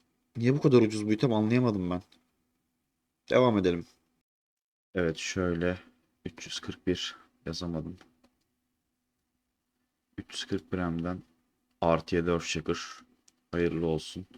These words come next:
Marta bayağı basıyor yani. Ne varsa basıyor. Helal olsun. Şansı devam etsin inşallah. Marta'yla ticarete devam. Parayı edeceğiz.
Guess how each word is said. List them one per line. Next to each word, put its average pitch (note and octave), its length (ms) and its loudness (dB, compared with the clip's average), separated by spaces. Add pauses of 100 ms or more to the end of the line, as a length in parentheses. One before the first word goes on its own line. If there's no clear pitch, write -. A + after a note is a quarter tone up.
(1400)
Marta F2+ 420 -4
bayağı E2+ 520 4
basıyor D#2+ 340 -2
yani. D#2 120 -2
Ne F2 120 0
varsa F2 360 0
basıyor. F2 420 -2 (100)
Helal E2+ 260 -2
olsun. - 320 -6 (320)
Şansı D#2+ 380 -8
devam D#2+ 240 -2
etsin D#2 240 -10
inşallah. D2 360 -8 (1400)
Marta'yla F#2+ 840 -2 (500)
ticarete F2+ 600 0
devam. F2+ 360 -2 (1400)
Parayı F2 360 -2
edeceğiz. - 580 -6